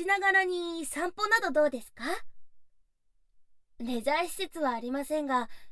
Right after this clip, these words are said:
その代わり都会じゃ味わえない自然がいっぱいですよ。私の生まれ育った島を一緒に観光しましょう。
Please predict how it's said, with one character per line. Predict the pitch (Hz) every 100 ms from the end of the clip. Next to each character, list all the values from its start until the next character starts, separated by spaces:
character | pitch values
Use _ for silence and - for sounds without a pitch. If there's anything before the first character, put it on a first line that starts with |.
| - - - - -
そ | -
の | 294
代 | 392
わ | 403
り | 392 403 403 - -
都 | - 285
会 | 359 381
じ | 381
ゃ |
味 | 349 330
わ | 392 427
え |
な | 440
い | 392
自 | - 233
然 | 240
が | 233 220
い | 208
っ |
ぱ | - 294
い |
で | 311
す | 339 -
よ。 | 226 311 - - - - - _ _ _ _ _ _ _ _ _ _ _ _ -
私 | 254 311 294 320
の | 302
生 | 285
ま | 302
れ | 311
育 | 320
っ | 311 349
た | 311
島 | - 247 294 285
を | 254 - - - - - -
一 | 339
緒 | 381
に | 381 381
観 | 381 370
光 | 381 403
し | 392
ま | 392
し |
ょ |
う。 | 415